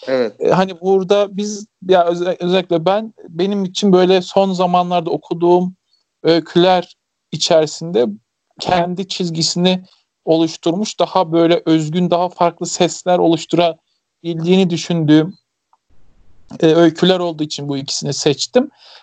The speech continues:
Speaker 2: E, hani bu seçim öznel bir seçim tamamen.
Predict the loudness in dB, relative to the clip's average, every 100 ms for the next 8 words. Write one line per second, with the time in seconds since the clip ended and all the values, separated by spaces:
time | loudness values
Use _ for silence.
0 | _ -4 0 0 2 0 -2 -2 0 0
1 | -2 -2 -2 -2 0 2 2 0 0 -2
2 | _ -8 -4 -4 -4 -6 -2 2 2 0
3 | -6